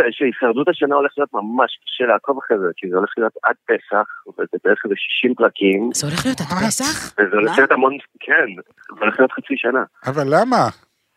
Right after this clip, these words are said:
Speaker 2: למה שישים פרקים? הם ארבעים יום
Speaker 1: אה,
Speaker 2: מלאים, מה צריך לעשות בשביל ש-,
Speaker 1: <laughs>
Speaker 2: לא, באמת, הם ארבעים יום מלאים, נכון, ניר?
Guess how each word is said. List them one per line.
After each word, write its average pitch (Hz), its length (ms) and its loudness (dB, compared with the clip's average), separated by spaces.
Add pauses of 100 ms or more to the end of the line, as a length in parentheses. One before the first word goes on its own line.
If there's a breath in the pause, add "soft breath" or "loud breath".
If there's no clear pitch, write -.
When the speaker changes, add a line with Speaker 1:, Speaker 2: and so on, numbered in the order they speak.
(200)
Speaker 2:
למה 226 240 2
שישים 339 280 -2
פרקים? 370 240 -2 (120)
הם 233 100 2
ארבעים 226 300 2
יום 330 140 4
Speaker 1:
אה, 339 40 2
Speaker 2:
מלאים, 302 420 2
מה 226 160 2
צריך 302 300 -6
לעשות 311 300 0
בשביל 294 220 -2
ש-, 294 320 -4
Speaker 1:
<laughs> 247 40 0
Speaker 2:
לא, 285 200 4
באמת, 240 460 0
הם 196 120 -2
ארבעים 208 300 2
יום 311 100 2
מלאים, 339 320 2
נכון, 233 240 2
ניר? 370 120 0